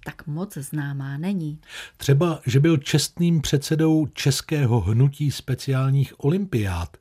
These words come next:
Speaker 2: pro mentálně postižené sportovce a čestným prezidentem sdružení Ballet Globa, které pořádá hodiny baletu pro lidi s handicapem.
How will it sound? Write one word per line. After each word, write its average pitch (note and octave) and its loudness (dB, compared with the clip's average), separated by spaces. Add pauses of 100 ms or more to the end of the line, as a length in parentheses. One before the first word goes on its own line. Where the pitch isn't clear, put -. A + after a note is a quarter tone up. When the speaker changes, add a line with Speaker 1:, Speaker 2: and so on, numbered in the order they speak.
(140)
Speaker 2:
pro G#2+ -2
mentálně A2+ -2
postižené A2+ -4
sportovce C#3 -6 (380)
a C3 2
čestným F3+ 0
prezidentem D#3 2
sdružení C#3+ 4
Ballet C3 2
Globa, A#2 0
které F2+ -4
pořádá B2+ 2
hodiny A#2 0
baletu C#3 -2
pro B2 -2
lidi A#2 2
s G2+ -2
handicapem. F#2+ 0